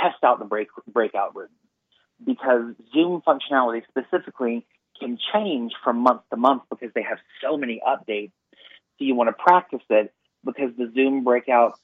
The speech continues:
procedure is very, very specific. You can set it beforehand. You can have the system choose it during the live call, but the host can't be in all the breakouts at once. The host can't communicate to all at once. They have to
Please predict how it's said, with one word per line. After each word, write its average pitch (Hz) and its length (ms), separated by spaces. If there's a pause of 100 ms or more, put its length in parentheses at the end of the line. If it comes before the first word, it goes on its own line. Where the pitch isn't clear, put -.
procedure 131 560
is 113 120 (180)
very, 127 320
very 113 420
specific. - 540 (400)
You 120 160
can 107 200 (100)
set 123 120
it 110 100
beforehand. 170 840 (300)
You 240 120
can 120 120
have 113 240
the 107 80 (100)
system 147 380 (120)
choose 151 240
it 117 120
during 117 200
the 110 80
live 117 360
call, 131 440 (440)
but 120 220
the 135 100
host 151 340 (320)
can't 113 240
be 123 200
in 185 200
all 120 220
the 110 100
breakouts 104 500
at - 80
once. 104 360 (520)
The 120 120
host 127 260 (180)
can't 127 200 (120)
communicate 135 600
to 117 80
all 113 240
at 101 60
once. 113 280
They 117 80
have 117 200
to 113 80